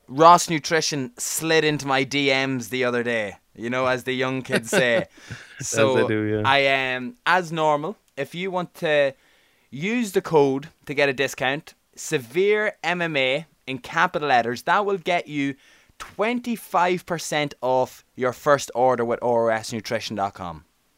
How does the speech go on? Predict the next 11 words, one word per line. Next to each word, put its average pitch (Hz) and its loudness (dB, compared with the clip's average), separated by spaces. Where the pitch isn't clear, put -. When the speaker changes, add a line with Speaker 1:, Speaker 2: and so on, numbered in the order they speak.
Speaker 1:
But 139 4
it 120 -2
gets 131 6
Speaker 2:
Yeah. 120 -12
Speaker 1:
better, 131 4
Sean. 98 -6
For 143 0
Speaker 2:
Go 135 0
on. 113 -6
Speaker 1:
this 196 2
week 202 0